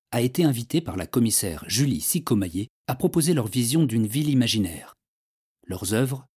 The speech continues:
poétiques, immersives, évoquent nos relations au paysage urbain,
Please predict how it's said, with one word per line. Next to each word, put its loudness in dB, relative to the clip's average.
poétiques, -6
immersives, 0
évoquent 0
nos 4
relations 0
au -4
paysage 2
urbain, -6